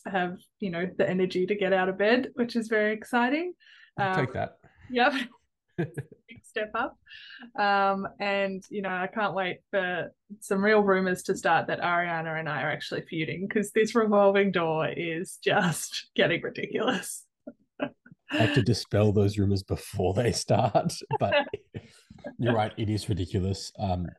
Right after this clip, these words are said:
Speaker 2: and by the sounds of it, it's gonna be another week of revolving door, but
Speaker 1: It is.
Speaker 2: pre-grand final, we're all gonna get in a room, I think.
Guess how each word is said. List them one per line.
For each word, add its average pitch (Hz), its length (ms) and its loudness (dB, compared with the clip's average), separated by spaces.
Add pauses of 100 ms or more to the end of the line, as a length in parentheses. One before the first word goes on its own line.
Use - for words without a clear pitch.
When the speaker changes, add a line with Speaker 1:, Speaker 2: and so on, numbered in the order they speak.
(140)
Speaker 2:
and 90 340 -6
by 101 140 4
the 101 100 0
sounds 98 300 0
of 95 60 -2
it, - 120 -10
it's 95 100 -10
gonna 87 160 -6
be 87 140 -6
another 92 280 0
week 87 200 -4
of 87 100 -4
revolving 87 400 -6
door, 80 300 -8
but 90 220 -6 (480)
Speaker 1:
It 190 100 -6
is. 160 100 -8
Speaker 2:
pre-grand 107 400 2
final, 104 460 -2
we're 104 340 -2
all 120 160 0
gonna 110 220 -2
get 98 220 -4
in - 40 -8
a 90 60 -6
room, - 400 -12 (260)
I - 60 -10
think. - 340 -8